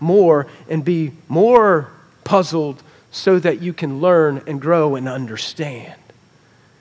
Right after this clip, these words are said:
So there's some schools of interpretation, and one of the re-, I wanna give this to you for two reasons. It's a little classroom today. I wanna give it to you for two reasons, so you know broadly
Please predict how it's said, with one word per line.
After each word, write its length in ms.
So 140
there's 180
some 120
schools 540
of 100
interpretation, 800
and 140
one 120
of 60
the 80
re-, 240
I 60
wanna 180
give 220
this 220
to 140
you 140
for 120
two 240
reasons. 600
It's 100
a 40
little 140
classroom 540
today. 280
I 720
wanna 140
give 140
it 100
to 100
you 100
for 120
two 300
reasons, 320
so 80
you 140
know 380
broadly 920